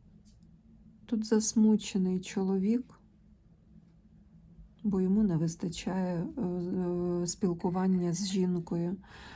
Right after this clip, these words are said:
Багато про неї думає, навіть багато, е, тут з кимсь, розмовляючи, її згадує, але ще й, знаєте, ходить там сам собі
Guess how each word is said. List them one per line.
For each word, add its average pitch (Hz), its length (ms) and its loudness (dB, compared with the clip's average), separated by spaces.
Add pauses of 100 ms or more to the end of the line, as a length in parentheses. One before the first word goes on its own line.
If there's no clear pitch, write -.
(200)
Багато 190 420 0
про 165 200 -4
неї 180 260 2
думає, 190 540 4
навіть 175 360 -2
багато, 190 640 0 (1160)
е, 190 320 0 (100)
тут 214 300 0 (120)
з - 180 -4
кимсь, 320 540 0
розмовляючи, 185 1040 2
її 175 360 0
згадує, 180 840 -2
але 196 420 0
ще - 340 -4
й, 202 340 2
знаєте, 196 540 0
ходить 180 540 0
там 180 260 0
сам 185 340 0
собі 190 500 0